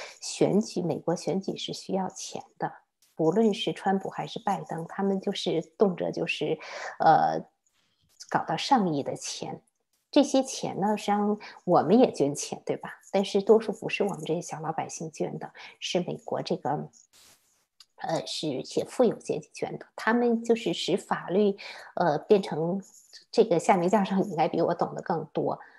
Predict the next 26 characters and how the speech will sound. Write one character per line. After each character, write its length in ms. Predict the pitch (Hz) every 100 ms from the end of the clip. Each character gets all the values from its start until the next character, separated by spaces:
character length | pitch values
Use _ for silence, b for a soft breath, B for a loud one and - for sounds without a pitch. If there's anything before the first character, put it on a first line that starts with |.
| B
呃， 160 | 175 151
实 160 | -
际 60 | 170
上 260 | 214 185 180
就 80 |
是 100 | 185
我 120 | 180 127
们 120 | 156
个 200 | - 254
人 260 | 196 147 156
是 420 | - - 190 170
有 200 | 165 -
上 320 | - 185 180
限 400 | - - 180 151
的， 160 | 156 -
但 120 | 208
是 260 | 196 180 175 B B B
这 80 | -
个， 420 | - 156 147 156 - _
这 160 | - 208
种 160 | 180
法 220 | - -
律 120 | 185 254
的 140 | 240
结 220 | 226 151
构 180 | 156 180